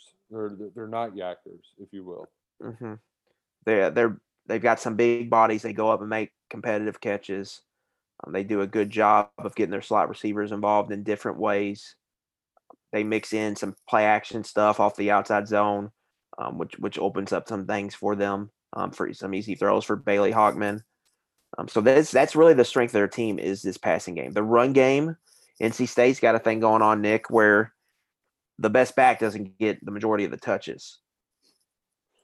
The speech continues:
Speaker 2: Ricky Person, um, has a hundred and, let's see here, hundred forty-one carries on the year.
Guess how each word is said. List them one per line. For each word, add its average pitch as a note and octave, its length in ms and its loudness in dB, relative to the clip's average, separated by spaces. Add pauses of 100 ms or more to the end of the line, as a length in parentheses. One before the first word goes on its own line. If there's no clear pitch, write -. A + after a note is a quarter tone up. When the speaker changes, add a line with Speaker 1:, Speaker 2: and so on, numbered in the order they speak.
(140)
Speaker 2:
Ricky B2 280 0
Person, C3 640 2 (120)
um, A2 240 4
has A2 140 -2
a A2 60 0
hundred B2 260 2
and, A#2+ 280 -4 (200)
let's - 180 -2
see G#2 140 -2
here, A2+ 160 0
hundred B2+ 220 2
forty-one A#2+ 500 2
carries A#2 320 2
on B2 80 0
the A2+ 80 -2
year. A2+ 340 -2